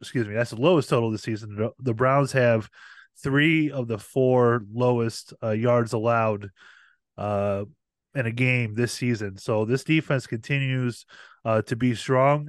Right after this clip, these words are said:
And, you know, after a couple weeks of,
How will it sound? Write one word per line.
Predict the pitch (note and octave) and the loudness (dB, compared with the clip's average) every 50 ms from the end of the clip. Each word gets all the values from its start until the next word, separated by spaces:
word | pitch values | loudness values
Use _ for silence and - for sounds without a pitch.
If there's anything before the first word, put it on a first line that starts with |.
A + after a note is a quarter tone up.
| - - | -8 -6
And, | B2+ A#2+ A#2+ A#2+ A#2+ A#2+ A2+ G#2+ - - - _ _ _ | -4 -2 0 0 -2 -2 -4 -6 -12 -18 -20 _ _ _
you | - C3 | -4 -2
know, | C3 | 0
after | C#3 D3+ E3 - - | 2 2 0 0 0
a | F3+ - | -2 -2
couple | - F#3+ F#3 - F#3+ F#3 F3 F3 E3 D#3 - - _ _ _ _ _ _ _ _ _ _ _ _ _ _ _ | -2 -4 -4 0 0 0 0 0 -2 -4 -6 -12 _ _ _ _ _ _ _ _ _ _ _ _ _ _ _
weeks | D#3+ E3 E3+ E3+ D3+ C#3+ - - - | -8 -6 -6 -6 -8 -12 -18 -14 -12
of, | F3 D3 C#3+ C3 C3+ C3+ C3 C3+ C3+ C3+ B2+ A#2 - - | -6 -2 2 4 4 4 6 4 4 2 0 -2 -8 -18